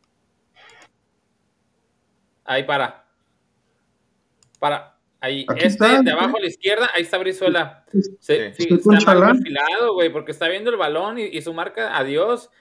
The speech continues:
Speaker 1: Pero antes
Speaker 2: Acá
Speaker 1: de
Speaker 2: está
Speaker 1: que
Speaker 2: Chalá.
Speaker 1: salga, espérame. Aquí hay otro error. Chivas, acuérdense que estaba jugando con una línea de cinco engañosa. Estaba con tres centrales, que era la Morsa, Pollo
Speaker 2: Ujú.
Speaker 1: y, y Mier.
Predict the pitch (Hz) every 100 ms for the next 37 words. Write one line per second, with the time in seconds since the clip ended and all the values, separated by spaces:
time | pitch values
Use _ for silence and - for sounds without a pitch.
0 | _ 170 214 247 - 165 160 - 196 254
1 | 247 202 220 247 269 196 240 254 185 175
2 | 135 - _ _ _ _ _ _ - 143
3 | 165 185 196 175 196 190 151 _ - -
4 | _ _ 185 208 220 - 202 226 240 147
5 | 180 202 185 196 208 160 170 185 180 180
6 | 185 165 170 165 175 151 147 165 175 127
7 | - _ _ 135 156 165 147 139 147 147
8 | 151 170 156 - - 139 147 147 135 175
9 | 202 220 247 - _ _ _ - 165 143
10 | 147 147 - _ _ _ _ 131 135 131
11 | 131 135 139 165 165 139